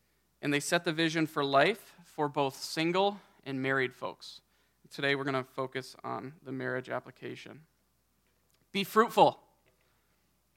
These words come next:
This is the one that everyone goes, "All right." Well, sometimes they do. Sometimes they go, "God, no.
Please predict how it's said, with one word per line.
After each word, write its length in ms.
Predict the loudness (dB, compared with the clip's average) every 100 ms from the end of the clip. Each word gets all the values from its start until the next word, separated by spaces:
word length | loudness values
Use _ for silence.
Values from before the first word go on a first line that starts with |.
| _ _ _ -16
This 120 | -8
is 100 | -2
the 60 |
one 180 | 4 4
that 100 | 6
everyone 180 | 4 4
goes, 160 | 2 0
"All 120 | 0
right." 600 | 0 -2 -4 -6 -8 -14 _
Well, 180 | -2 -2
sometimes 540 | 0 -4 -4 -6 -8
they 100 | -18
do. 140 | -20 -20 _ _ _ _ _ _ _ _ _ _ _ _
Sometimes 440 | -6 -4 0 0 0
they 80 | -4
go, 220 | -4 -6
"God, 340 | -4 -2 -2
no. 380 | 0 -2 -2